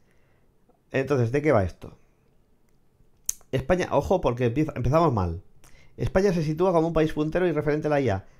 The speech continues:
desde un punto de vista humanista. Vamos a ver,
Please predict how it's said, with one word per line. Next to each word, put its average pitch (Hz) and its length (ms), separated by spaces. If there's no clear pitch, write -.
desde 120 220
un 160 100
punto 175 200
de 165 60
vista 180 200
humanista. 143 600
Vamos 123 260
a 107 60
ver, 95 320